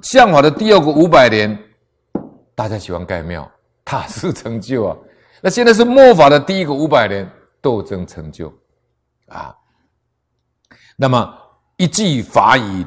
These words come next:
度也福啊。百丈禅师上堂说法时候，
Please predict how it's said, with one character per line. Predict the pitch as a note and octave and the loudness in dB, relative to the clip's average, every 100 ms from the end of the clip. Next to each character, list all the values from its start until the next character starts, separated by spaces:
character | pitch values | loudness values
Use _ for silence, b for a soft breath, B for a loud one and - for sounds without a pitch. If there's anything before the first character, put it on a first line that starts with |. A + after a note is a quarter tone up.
| - | -8
度 | B2+ | -8
也 | G2 D#2+ | -8 -12
福 | D2+ - D2 | -14 -18 -20
啊。 | D2 _ _ _ _ _ _ _ _ _ _ _ _ _ - | -20 _ _ _ _ _ _ _ _ _ _ _ _ _ -2
百 | D3 | 2
丈 | E3 B3 | 4 4
禅 | G3+ G#3 | 4 4
师 | G3+ A3+ A#3 | 2 0 0
上 | G3+ A3 | 4 4
堂 | D#3 D3+ | 4 0
说 | D3+ G3+ | 2 4
法 | D#3+ | 4
时 | |
候， | F#3 | 4